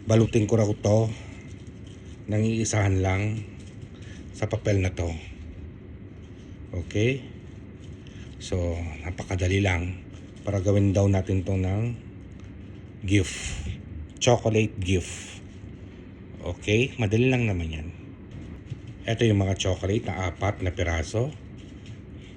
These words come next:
Babalutin natin dito sa papel na to na pinagsama-sama natin. At ito, at ribbon. Let's go guys! Nilagyan ko muna siya ng double tape para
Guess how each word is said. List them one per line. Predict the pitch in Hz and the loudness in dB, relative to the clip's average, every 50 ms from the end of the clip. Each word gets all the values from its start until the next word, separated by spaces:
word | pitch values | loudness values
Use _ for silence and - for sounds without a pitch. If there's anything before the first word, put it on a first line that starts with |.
| - - - - - - - - - - - | -14 -14 -14 -14 -14 -14 -14 -12 -10 -10 -4
Babalutin | - 92 92 85 82 90 87 90 87 95 90 92 | 0 2 2 4 4 4 4 4 4 4 2 2
natin | 92 90 95 90 | 2 2 2 2
dito | 87 82 90 87 87 - 98 107 | 2 2 2 2 2 2 2 2
sa | - - 95 90 87 85 82 | 2 2 2 2 2 0 0
papel | - - 87 - 92 87 | -2 -4 -4 0 0 2
na | 87 85 85 | 2 0 2
to | - 101 107 120 135 139 - - - - | 2 4 4 4 2 -2 -6 -10 -8 -6
na | 90 85 80 | -4 -4 -4
pinagsama-sama | - - 87 92 85 - - 90 90 87 87 - 95 92 85 82 | -4 -2 -2 -2 0 0 0 2 2 2 0 0 0 0 0 0
natin. | 87 82 80 - - 85 - 143 - - - - - - - - - - - - - | 0 -2 -2 -2 -4 -4 -4 -4 -6 -10 -14 -14 -14 -14 -14 -14 -14 -14 -14 -12 -8
At | - 85 - | -6 -6 -4
ito, | - 92 - 98 101 120 127 147 - - - - - - 90 87 | -4 -4 0 2 2 2 0 -2 -6 -12 -14 -14 -12 -8 -4 -2
at | 85 85 87 87 90 - - - - - - - - - - - - - - | 0 0 0 0 0 -2 -6 -14 -16 -16 -16 -16 -16 -16 -14 -14 -16 -14 -8
ribbon. | - 90 92 92 82 85 82 78 76 - - - - - - - - - - - - - - - - - - - - - - | -4 -2 0 0 0 0 -2 -4 -4 -6 -10 -12 -14 -14 -14 -14 -14 -14 -14 -12 -12 -12 -14 -14 -14 -14 -14 -14 -10 -2 0
Let's | 110 107 - - - | 2 2 4 4 6
go | 113 120 123 127 | 8 8 10 10
guys! | 127 120 110 110 113 120 117 - - - - - - - - - - - - - - - - - - - - 104 | 8 6 6 8 6 6 4 4 2 0 0 0 -2 -2 -4 -6 -8 -10 -12 -14 -14 -14 -14 -14 -14 -8 0 4
Nilagyan | 104 110 117 113 117 120 117 107 | 6 8 8 8 8 6 6 6
ko | 110 | 4
muna | 113 110 92 | 6 6 6
siya | 107 - - 107 | 6 4 4 4
ng | 104 107 110 107 | 4 4 4 4
double | 104 98 87 82 90 - - | 4 2 2 0 -2 -2 -2
tape | 92 90 90 - - | -2 -2 -2 -2 -2
para | 87 87 85 87 87 95 104 | -2 0 0 0 0 0 0